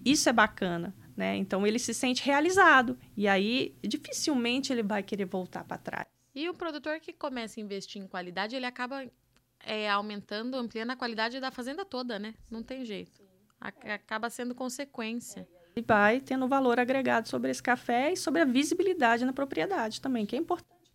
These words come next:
Speaker 2: Sim, marketing, né? O que que você acha da, do marketing do café hoje que a gente faz?
Speaker 1: Olha,
Speaker 2: Eu ainda acho complexo.
Speaker 1: É, é muito complexo.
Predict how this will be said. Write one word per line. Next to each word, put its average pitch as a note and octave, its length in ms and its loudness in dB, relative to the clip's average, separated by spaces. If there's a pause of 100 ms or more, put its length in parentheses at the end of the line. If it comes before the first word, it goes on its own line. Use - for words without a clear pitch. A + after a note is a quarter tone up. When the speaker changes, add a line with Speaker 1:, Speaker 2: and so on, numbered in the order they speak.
Speaker 2:
Sim, D#3+ 420 -12
marketing, G3 580 -4
né? F#3+ 100 -14 (340)
O - 40 -20
que F#4 120 -4
que F#4+ 100 -8
você G#4+ 120 -4
acha A#3+ 360 4
da, G3 240 -2
do F#3 220 -8
marketing G3 460 -2
do F#3+ 100 -12
café F3+ 360 -8
hoje E3+ 220 -10
que - 80 -14
a F3 40 -14
gente E3+ 180 -14
faz? E3 300 -12 (1400)
Speaker 1:
Olha, - 220 -20
Speaker 2:
Eu G3+ 120 2
ainda C#4 200 4
acho C#4 180 4
complexo. A3+ 720 -4 (220)
Speaker 1:
É, G#3 60 -20 (140)
é A3+ 160 -20
muito A#3+ 220 -20
complexo. - 340 -20